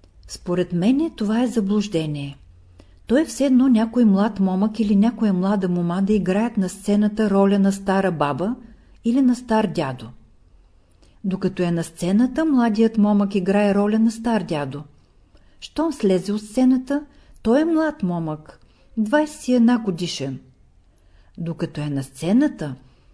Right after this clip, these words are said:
младата мома играе роля на стара баба. Щом слезе от сцената,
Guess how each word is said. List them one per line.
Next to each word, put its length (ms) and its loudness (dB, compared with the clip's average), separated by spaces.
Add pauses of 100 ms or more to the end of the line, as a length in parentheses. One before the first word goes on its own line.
(140)
младата 520 -2
мома 300 2
играе 420 0
роля 240 -2
на 120 4
стара 380 -2
баба. 420 -2 (480)
Щом 360 -4
слезе 380 0
от 80 -2
сцената, 600 0